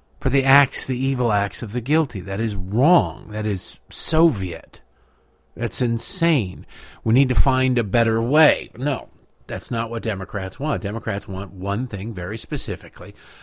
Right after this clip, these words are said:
They want to curtail your rights. They want to take away your rights. Doesn't matter. You don't need those weapons of war. Well, it doesn't,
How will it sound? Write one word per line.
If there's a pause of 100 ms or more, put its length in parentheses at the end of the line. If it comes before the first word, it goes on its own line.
They
want
to
curtail
your
rights.
They
want
to
take
away (600)
your
rights. (500)
Doesn't
matter.
You
don't
need
those
weapons
of
war.
Well,
it
doesn't,